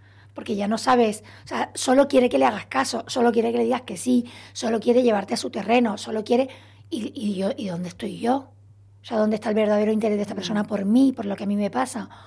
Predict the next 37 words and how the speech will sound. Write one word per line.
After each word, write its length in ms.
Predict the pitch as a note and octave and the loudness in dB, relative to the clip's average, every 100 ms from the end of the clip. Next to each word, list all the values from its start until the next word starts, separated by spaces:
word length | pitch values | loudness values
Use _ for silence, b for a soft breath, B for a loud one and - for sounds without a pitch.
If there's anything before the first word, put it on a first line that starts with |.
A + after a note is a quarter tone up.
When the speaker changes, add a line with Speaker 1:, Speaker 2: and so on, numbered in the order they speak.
| B - | B -6
Speaker 1:
o 100 | A3+ | 2
por 180 | A3 | 2
mi 100 | G#3 | 2
opinión, 580 | G#3 G3+ G3 B3+ C#4 G3+ - - | 0 -2 2 4 4 0 -8 -8
o 120 | A3+ | -4
mi 100 | G#3+ | -2
punto 320 | A3 G#3 G3+ | -2 -2 -2
de 140 | F#3+ | -2
vista? 340 | F#3 F3+ - - b b b b - | -4 -8 -18 -20 b b b b -6
¿Vale? 180 | A#3+ C#4 | -2 -2
Esa 120 | C4+ | -4
sería 240 | C#4+ C#4+ | -2 0
una 120 | B3 | 2
de 40 | G#3+ | 0
las 120 | G3 | -4
claves, 340 | - G#3 F3 E3+ | -6 -6 -6 -8
¿no? 160 | A#3+ b b b | -12 b b b
El, 220 | - B3 - | -8 -8 -4
el, 240 | A3 G#3+ D4 | -4 -6 -4
la 180 | A#3 | 2
víctima, 400 | C4 D#4 - G3 F3+ | 2 2 -2 -6 -4
por 60 | |
decirlo 200 | G#3 G#3+ | -6 -6
de 20 | G3 | -4
alguna 180 | G3 | -4
manera. 380 | F3+ F3+ E3+ - B B B B B B | -4 -6 -10 -12 B B B B B B
Y 140 | D#4 | 2
luego 220 | C4+ B3+ C#4+ | 4 4 2
está 240 | C#4+ D4 F4+ | 2 2 2
el, 180 | B3 A#3 | -2 -2
el 120 | B3 F#3 | -4 -6
narcisista 720 | E3+ G3 A#3 B3 - D#4 A4 b b b b - | -8 -10 -6 -6 -2 -2 -4 b b b b -6
como, 540 | G#3 F3 - - A#3+ - | -4 -4 -10 -18 -18 -18
bueno, 220 | D4 D4 | -20 -20
pues 120 | - | -14
como 220 | - G#3 | -6 -4
trastornado 680 | G#3 - F#3 F#3 E3+ D#3 - | -4 -8 -10 -8 -8 -10 -14